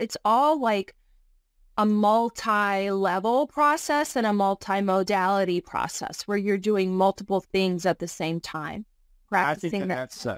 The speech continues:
Speaker 2: I s-, that is the
Speaker 1: self-acceptance.
Speaker 2: reason why self-forgiveness is so difficult, is that you have, that means that you have to accept some aspects of yourself that you don't like. You have to
Speaker 1: Yes.
Speaker 2: accept,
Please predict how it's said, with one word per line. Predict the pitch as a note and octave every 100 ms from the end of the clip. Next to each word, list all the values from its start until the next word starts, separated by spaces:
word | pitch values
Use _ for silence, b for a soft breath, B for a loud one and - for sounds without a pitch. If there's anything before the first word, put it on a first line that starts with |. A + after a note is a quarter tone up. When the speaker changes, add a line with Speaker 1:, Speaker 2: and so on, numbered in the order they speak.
| - B2
Speaker 2:
I | C3+
s-, | -
that |
is | B2+ A#2+
the | B2
Speaker 1:
self-acceptance. | G2+ A#2+ G2+ A2
Speaker 2:
reason | A2 A2 A2
why | G#2+ G#2+ G2+ G2+
self-forgiveness | - A2+ G2 F#2+ G2+ G2 G2+ F#2+ - -
is | G#2+ G2+ -
so | - G#2+
difficult, | G2+ - - G#2 -
is | G2+
that | A3 F#2 A#2+
you |
have, | G#2+ -
that | A2+ G#2+
means | A2+ C3+ C3
that | A2 -
you |
have | G#2+ -
to | G#2+
accept | - - - A#2+ - - - _ _ -
some | - A2+ - -
aspects | A2 G#2 - A#2+ -
of | A#2+
yourself | A#2 - B2 A#2+ -
that | G#2 F2
you | A2
don't | A2 G2 E2
like. | E2+ - _ _ _ _ _ _ _ _ _
You | E3+
have | F3 F3+
to |
Speaker 1:
Yes. | F3 D#3 - -
Speaker 2:
accept, | B2 A#2+ -